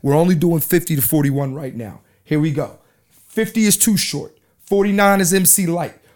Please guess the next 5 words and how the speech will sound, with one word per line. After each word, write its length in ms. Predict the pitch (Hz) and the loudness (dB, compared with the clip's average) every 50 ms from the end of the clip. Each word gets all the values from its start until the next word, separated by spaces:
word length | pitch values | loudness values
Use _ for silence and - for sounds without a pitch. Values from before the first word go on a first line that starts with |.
| _ _ - - - | _ _ -18 -6 -2
Forty-eight 520 | 220 214 208 214 208 202 208 214 - - | 0 2 2 2 4 4 4 4 4 2
is 240 | 180 147 117 107 110 | 0 0 0 0 -2
Ja 180 | 170 185 185 185 | 0 0 0 0
Rule. 360 | 185 185 185 165 107 95 - _ _ _ _ _ | 0 0 -2 -4 -4 -8 -14 _ _ _ _ _
Forty-seven, 840 | - - 214 220 208 214 180 - - 233 220 226 214 226 233 226 - | -4 -2 0 0 0 0 -2 -2 0 0 0 0 0 -4 -6 -6 -12